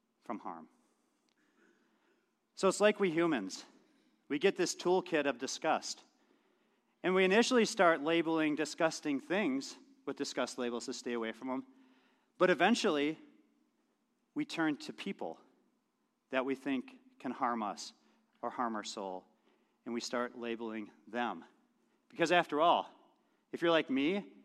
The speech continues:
it sure is a lot harder to put a sticker on a person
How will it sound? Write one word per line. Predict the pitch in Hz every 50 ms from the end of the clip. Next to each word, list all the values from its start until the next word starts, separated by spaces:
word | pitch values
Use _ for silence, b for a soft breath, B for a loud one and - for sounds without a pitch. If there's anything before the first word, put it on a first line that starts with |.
| b b b b b
it | 127 -
sure | - - 175 175 175
is | 170 -
a | 170
lot | 139 131 131 143 156 151
harder | - 151 139 143 143 139
to | 135 143
put | 139 - - 139 131 131 -
a | 131
sticker | 113 - - - 147 135 - 135 127 113
on | 117 110
a | 101
person | - - 113 120 - - 180 196 208